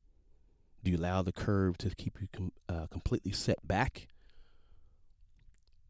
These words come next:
Or do you use it as experience, as a testimony,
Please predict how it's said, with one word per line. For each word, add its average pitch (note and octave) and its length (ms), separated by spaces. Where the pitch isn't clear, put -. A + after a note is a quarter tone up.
Or F#2+ 100
do F2+ 100
you E2+ 300
use A#2 140
it - 140
as F#2 180
experience, F2+ 760
as E2+ 140
a D2 80
testimony, F2+ 800